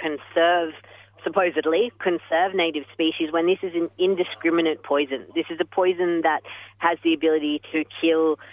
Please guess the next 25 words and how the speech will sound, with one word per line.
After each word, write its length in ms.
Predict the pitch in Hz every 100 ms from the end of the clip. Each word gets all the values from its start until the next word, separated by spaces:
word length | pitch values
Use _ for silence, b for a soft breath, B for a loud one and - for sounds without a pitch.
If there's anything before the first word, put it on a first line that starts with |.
| B B -
Uh, 640 | 165 156 143 135 135 135
there 120 | 156 156
was 100 | 143
a 60 |
Tasmanian 500 | - 170 165 160 160
paper 460 | - 156 147 151 143
that 160 | 143
the 80 | 151
D 180 | 139 147
P 80 | -
I 120 | 143
put 160 | - 147
out 160 | 143
a 40 | 139
few 120 | - 147
years 220 | 143 147
ago 200 | 151 147
that 120 | 135 -
showed, 320 | 156 147 143 131
uh, 180 | 139 - -
thirty-two 680 | 175 170 175 - 156 156 147
different 360 | 151 - 139
target 360 | - 147 143 131
species 480 | - 143 - 139 104 - - b b b b
that 200 | 139 143